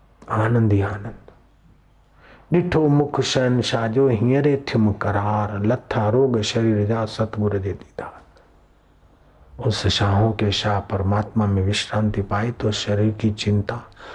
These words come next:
उदर चिंता, प्रिय चर्चा, विरहीना संभारणा, स्वस्वरूपे स्थिर था ये बदा सहजे टळे। वो सब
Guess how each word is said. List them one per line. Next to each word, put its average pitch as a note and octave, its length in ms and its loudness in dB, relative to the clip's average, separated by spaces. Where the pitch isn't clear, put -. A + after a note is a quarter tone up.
उदर C3+ 300 4
चिंता, A#2 760 0
प्रिय A#2+ 380 2
चर्चा, G#2+ 580 0
विरहीना G#2+ 800 2
संभारणा, G#2 1040 2
स्वस्वरूपे G#2+ 880 0
स्थिर A2 400 0
था G#2 260 -2
ये G#2 140 0
बदा G2 300 0
सहजे G2+ 460 0
टळे। G2 380 -6
वो A2 100 -18
सब B2 320 -4